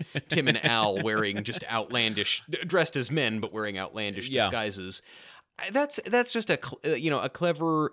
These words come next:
Speaker 2: sight gag, a clever way of, of hiding what the joke is and setting something up. It is a highlight of an episode that otherwise I don't think is super great.
Speaker 1: Mm-hmm.
Speaker 2: Um, and I don't know, I,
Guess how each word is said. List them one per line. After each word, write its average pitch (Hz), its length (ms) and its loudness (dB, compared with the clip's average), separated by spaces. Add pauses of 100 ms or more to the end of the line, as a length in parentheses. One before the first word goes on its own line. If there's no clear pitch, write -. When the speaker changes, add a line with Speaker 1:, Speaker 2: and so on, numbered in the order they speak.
Speaker 2:
sight - 400 0
gag, 120 500 -2
a 117 140 -2
clever 127 520 -2
way 113 320 0
of, 95 300 -6
of 113 420 -4 (500)
hiding 139 380 2
what 123 160 0
the 123 80 -4
joke 110 300 0
is 98 180 -2
and 101 100 -8
setting 107 320 0
something 104 440 -4
up. 92 320 -2 (220)
It 151 140 2
is 143 220 4 (180)
a 131 180 0
highlight 156 600 0
of 120 160 0
an 113 180 -2
episode 117 440 -4
that 107 100 -6
otherwise 92 680 -2
I 98 120 -4
don't 87 200 -6
think 90 160 -10
is 82 120 -4
super 87 260 -8
great. 92 380 -2
Speaker 1:
Mm-hmm. 113 100 -6
Speaker 2:
Um, 90 680 -4
and 113 360 -2
I 127 120 -2
don't 104 80 -4
know, 76 100 -8
I, - 160 -6